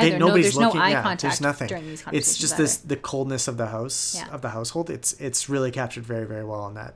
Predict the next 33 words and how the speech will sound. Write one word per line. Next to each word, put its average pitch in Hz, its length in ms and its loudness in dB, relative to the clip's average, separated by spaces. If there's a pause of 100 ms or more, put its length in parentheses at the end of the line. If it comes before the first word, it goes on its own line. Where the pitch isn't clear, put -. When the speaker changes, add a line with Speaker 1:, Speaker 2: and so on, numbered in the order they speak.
(140)
Speaker 2:
Again, 156 300 -2
it's 120 140 -4
like 156 80 4
Speaker 1:
Very 233 120 12
Speaker 2:
a - 20 6
Speaker 1:
similar 214 300 4
to 185 360 0
the 180 80 0
Speaker 2:
thirty-second 180 400 4
scene. 170 140 0
Speaker 1:
Martells - 300 -8
Speaker 2:
Yeah. 143 240 4
Speaker 1:
at 185 120 -2
the 190 80 -12
Blue 185 120 -6
Pine 185 200 -8
Lodge 160 300 -6
that 160 100 -6
Speaker 2:
Yeah. - 100 -4
Speaker 1:
opened 160 220 -12
the 156 40 -12
scene, 156 480 -12
Speaker 2:
I - 40 -2
Speaker 1:
or 190 40 2
Speaker 2:
think, 170 120 4
I 180 40 0
Speaker 1:
opened 160 140 0
Speaker 2:
think 208 120 2
Speaker 1:
the 165 80 6
Speaker 2:
that's 165 120 6
Speaker 1:
show. 180 60 6
Speaker 2:
what 143 100 6
Lynch 139 240 0